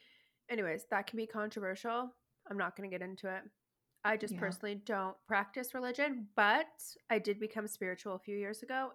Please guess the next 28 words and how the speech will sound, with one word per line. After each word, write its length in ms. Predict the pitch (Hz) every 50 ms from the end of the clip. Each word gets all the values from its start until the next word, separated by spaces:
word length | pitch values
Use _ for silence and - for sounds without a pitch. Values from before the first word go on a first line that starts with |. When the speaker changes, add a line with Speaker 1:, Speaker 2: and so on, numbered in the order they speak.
| -
Speaker 1:
and 340 | 202 202 190 185 185 190 190
that 200 | - 185 170 170
does, 300 | - 170 170 165 165 - -
I 60 | -
find, 320 | 180 - 180 165 165 165 - - -
serves 320 | - - 175 - - - _ -
me 80 | 220 - _ _ -
the 80 | 196 -
best. 260 | - - - - - _ _ _ _ _ _ _ _ _ _ _ _ _ _ _ _ -
Speaker 2:
Perfect. 340 | - 240 233 - - _ - _ _ _ _ _ _ _ _ _ _ _ _ _ _ _
Speaker 1:
Perfect. 440 | - 240 202 185 - - - - - _ _ _ _ _ _ _ _ _ _ -
Speaker 2:
I 100 | 240 247
think 160 | 277 285 285
the 60 | -
world's 280 | 269 247 233 240 214 -
really 160 | 202 190 190
crazy, 480 | 185 - 185 180 180 196 220 254 285 302
so 180 | 285 - 208 208
if 100 | 202 -
you 80 | 208
have 100 | 202 202 208
something 220 | - 208 - 220
that 100 | 208 -
you 100 | 196 190
believe 280 | 190 202 175 175 175 180
in, 120 | 220 240 247
that's 140 | 247 233 -
great. 180 | - 262 -